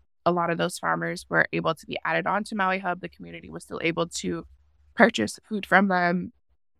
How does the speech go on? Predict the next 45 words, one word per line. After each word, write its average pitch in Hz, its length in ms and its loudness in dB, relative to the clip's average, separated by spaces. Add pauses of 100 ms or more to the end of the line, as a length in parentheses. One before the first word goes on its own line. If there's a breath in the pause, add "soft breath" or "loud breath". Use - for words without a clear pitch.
(400)
And 202 80 6
at 226 120 10
the 196 80 -8
same 185 200 -6
time, 175 280 -4
Maui 170 260 -4
Hub 180 400 -2
gave 180 280 -2
out 170 340 -2 (840)
vouchers 160 540 6
as - 180 -2
well 156 240 2
for - 80 -2
anyone 170 280 0
affected - 340 -4
by 131 140 2
the - 80 -8
fire. - 340 -4 (260 soft breath)
So 185 220 6
a - 20 4
lot 175 220 2
of 175 120 2 (240)
people 190 280 -6
are 175 80 2
still - 260 -6
able 165 240 -6
to - 140 -18
get - 260 0
local 151 300 -4
produce. 190 640 0 (100)
Um, 151 540 2 (640)
but 185 160 6
yeah, 185 160 8
there 170 160 8
was 175 140 2
a 185 80 -2
lot 175 260 -4
of 180 100 -8 (160)
wind 170 480 -6
destruction, 170 640 -4
especially 220 400 -6
up - 160 -4
in 180 160 -8
Kula, 247 400 -4
where 185 380 -2